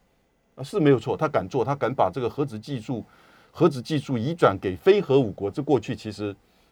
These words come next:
比较具有争议的，但是在今天他做到了。虽然他忘记了 Morrison 的名字叫什么了，但是呢，这个意涵呢，我觉得一方面当然是就让澳洲成为整个美国印太战略的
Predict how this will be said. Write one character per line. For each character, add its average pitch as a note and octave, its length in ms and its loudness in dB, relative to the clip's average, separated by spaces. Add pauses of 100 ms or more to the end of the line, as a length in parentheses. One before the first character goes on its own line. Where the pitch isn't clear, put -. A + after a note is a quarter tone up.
(120)
比 A2+ 100 -6
较 C3 140 2
具 C3+ 140 -6
有 G2 120 -2
争 B2+ 200 -2
议 C#3 140 -4
的， E2 100 -14 (460)
但 C#3 160 2
是 C3+ 120 -6
在 B2+ 120 2
今 B2 140 -6
天 B2 160 -4
他 C3 140 -8
做 D3 180 2
到 A#2+ 200 6
了。 - 60 -4 (920)
虽 F3 140 4
然 D3+ 100 4
他 D#3+ 80 8
忘 E3 180 8
记 C#3+ 140 4
了 B2 80 4
Morrison B2 380 6
的 G2+ 80 2
名 G2 180 0
字 G#2+ 80 -6
叫 G#2 160 4
什 D#2+ 100 -6
么 D#2+ 80 -8
了， D2+ 140 -14 (540)
但 A3+ 160 6
是 A#3 160 4
呢， G3+ 180 6 (640)
这 - 120 -2
个 C#4+ 120 2
意 C4+ 140 6
涵 B2+ 200 2
呢， A#2 80 2
我 G#2 120 0
觉 G3 140 4
得 G3 120 6 (280)
一 A#3 120 -4
方 B3 140 2
面 A3+ 100 4
当 G#3+ 140 4
然 D3+ 120 4
是 C#3 220 -2 (560)
就 G#3 100 8
让 G#3+ 260 10
澳 G3+ 200 10
洲 F#3+ 220 8
成 D3+ 220 0
为 C#3 280 4
整 G2+ 220 -4
个 E3+ 180 0 (120)
美 G#2+ 220 -4
国 A2 280 -2
印 D#3+ 180 4
太 C3+ 300 0
战 B2+ 380 -2
略 B2 220 0 (280)
的 F#2+ 180 -2